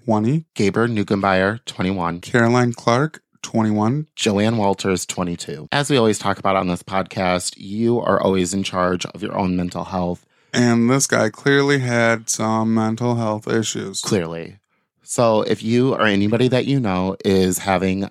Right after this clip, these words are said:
Speaker 2: a trouble with mental health or suicide, please contact nine eight eight. There are trained professionals there in your area standing by to help you. Please remember to rate, review, and subscribe to our podcast wherever you are listening.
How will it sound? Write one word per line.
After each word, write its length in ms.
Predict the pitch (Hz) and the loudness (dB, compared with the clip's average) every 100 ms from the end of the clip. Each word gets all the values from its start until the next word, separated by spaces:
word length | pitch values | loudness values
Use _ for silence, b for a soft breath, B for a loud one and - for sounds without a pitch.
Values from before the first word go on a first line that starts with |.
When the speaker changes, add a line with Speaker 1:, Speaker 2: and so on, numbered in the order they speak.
| - | -8
Speaker 2:
a 80 | |
trouble 440 | 95 - 98 95 92 | -10 -8 -4 -2 0
with 180 | 92 98 | -2 -6
mental 280 | 92 92 | -14 -14
health 380 | 92 151 175 165 | -8 -2 -2 -2
or 160 | - 101 | -6 -4
suicide, 680 | - - 104 101 101 95 95 | -2 2 2 2 2 2 2
please 240 | 139 147 | 2 2
contact 600 | - 127 113 113 113 107 98 | 0 -2 -4 -2 -4 -4 -8
nine 340 | 92 92 98 | -4 -4 -4
eight 180 | - 101 | -8 -10
eight. 320 | - 92 95 - | -4 -4 -4 0
There 140 | 90 | 2
are 40 | |
trained 300 | 90 - 120 | 2 0 0
professionals 560 | 123 101 110 - 107 98 | -2 -2 -2 -2 -4 -2
there 240 | 107 101 | -2 0
in 160 | 101 98 | 0 -2
your 120 | 98 | -2
area 360 | - 95 95 95 | -2 0 0 -2
standing 360 | - 95 95 | 0 0 2
by 220 | 95 92 90 | 2 0 0
to 100 | - | -6
help 360 | - 92 92 | -10 -10 -10
you. 260 | 104 87 85 | -12 -14 -8
Please 200 | - 156 | 0 2
remember 220 | 131 107 98 | 2 2 2
to 60 | |
rate, 260 | 92 98 - | 4 2 2
review, 340 | 113 98 104 101 | 0 2 2 2
and 320 | - 101 127 | 0 -2 -2
subscribe 460 | - - 98 90 | -6 -4 -2 -2
to 100 | - | -2
our 80 | 95 | -2
podcast 540 | - 92 87 92 92 98 | 0 -4 -2 -2 -2 0
wherever 560 | 95 101 - 92 92 | 0 0 0 0 2
you 100 | 92 | 2
are 100 | 87 | 0
listening. 540 | 85 87 - 85 90 | 0 -4 -8 -14 -16